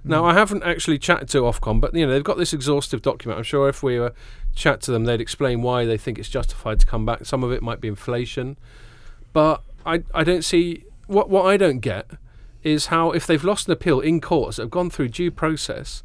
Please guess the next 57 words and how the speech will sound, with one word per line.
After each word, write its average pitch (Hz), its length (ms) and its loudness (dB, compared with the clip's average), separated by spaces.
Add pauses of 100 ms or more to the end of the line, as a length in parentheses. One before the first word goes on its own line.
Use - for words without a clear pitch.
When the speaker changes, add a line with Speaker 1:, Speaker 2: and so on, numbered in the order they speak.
(1040)
Speaker 1:
what 175 200 -2
makes 196 220 -2
them 180 80 -4
think 185 160 0
the 160 80 -4
court 165 300 2
are - 20 -10
gonna 160 260 0
suddenly 170 260 -2
turn 156 240 -2
around 156 140 0
and 147 60 -2
go, 143 320 2
"Oh, 135 160 2
all 127 140 2
right 90 160 -4
then"? 107 200 -12 (360)
Speaker 2:
Well, 175 200 2 (180)
I, - 80 -8
it's, - 240 -10 (420)
why, 147 280 -4 (220)
why 143 160 0
they're 139 140 2
allowed 151 280 -2
to 135 80 -6
do 110 160 -4
it 87 60 -8
as 107 120 -10
well, 131 140 -4
because 113 220 -6
surely 143 200 -2
if 110 60 -8
the 117 80 -10
courts 123 240 -6
come 117 160 -6
out - 80 -4
with 110 80 -10
a 107 40 -8
decision 107 360 -6
that 104 80 -6
you 110 80 -8
can't 113 240 -8
charge 120 300 -4
this - 140 -10
much, 95 380 -10
Speaker 1:
Yeah. 180 240 2
Speaker 2:
and 117 100 -4
then 113 60 -2
they 113 80 -2
try 120 180 -2
and 107 80 -2
increase 117 420 -4
it 95 260 -8
from 113 180 -8
what 104 120 -8
they've 107 140 -6
proposed, 104 640 -6